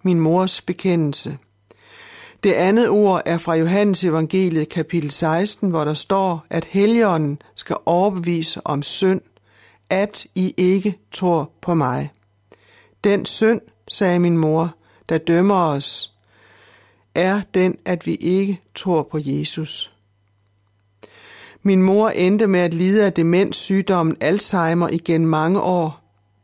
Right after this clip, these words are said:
Det var hårdt og føltes meningsløst. Men igen mange år blev hun ved med at synge og huskede også en del af de gode kristne tekster, indtil hun kun kunne nynne lidt med.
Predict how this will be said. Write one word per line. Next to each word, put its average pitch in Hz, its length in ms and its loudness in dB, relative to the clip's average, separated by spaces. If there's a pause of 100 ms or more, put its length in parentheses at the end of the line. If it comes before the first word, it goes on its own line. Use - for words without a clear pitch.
(140)
Det 185 120 2
var 170 80 0
hårdt 185 460 0
og 180 100 -6
føltes 175 540 0 (120)
meningsløst. 170 960 0 (680)
Men 202 160 4
igen 196 360 2
mange 196 360 2
år 208 160 2
blev 180 160 0
hun 160 160 0
ved 202 140 4
med 220 120 2
at 185 120 0
synge 196 500 2 (400)
og 170 120 -2
huskede 196 520 2
også 196 260 0
en 175 100 0
del 208 340 2
af 156 120 -2
de 165 100 -6
gode 196 440 2 (520)
kristne 185 460 -2
tekster, 185 580 -2 (380)
indtil 202 380 0
hun 175 160 2
kun 208 300 2
kunne 185 380 2
nynne 160 260 4
lidt 170 260 0
med. 165 280 0